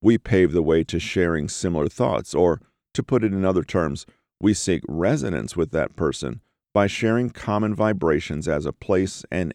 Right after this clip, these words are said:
energy to bond. This whole phenomenon is especially prevalent in today's tribal rave and festival culture, where large groups of people bond in a loving vibration, often enhanced by drugs like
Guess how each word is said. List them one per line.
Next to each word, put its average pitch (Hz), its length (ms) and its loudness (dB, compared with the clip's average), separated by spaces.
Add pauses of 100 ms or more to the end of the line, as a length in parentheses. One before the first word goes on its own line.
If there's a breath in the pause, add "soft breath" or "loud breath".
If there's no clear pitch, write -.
energy 90 400 -2
to 87 140 -4
bond. 78 460 -4 (1160)
This 131 220 6
whole 113 320 6
phenomenon 82 760 -2
is 80 140 -4
especially 80 520 -2
prevalent 95 600 0
in 85 140 -4
today's 95 600 0 (120)
tribal 98 500 0
rave 95 460 2 (360)
and 104 240 0
festival 82 520 0
culture, 123 520 0 (420)
where 110 180 8
large 107 420 4
groups 113 320 4
of 80 200 -2
people 82 420 0
bond 82 760 2
in 98 120 0
a 90 60 2
loving 95 400 2
vibration, 87 640 0 (480)
often 120 400 0
enhanced 101 600 0
by 85 160 2
drugs 80 460 2
like 76 260 -2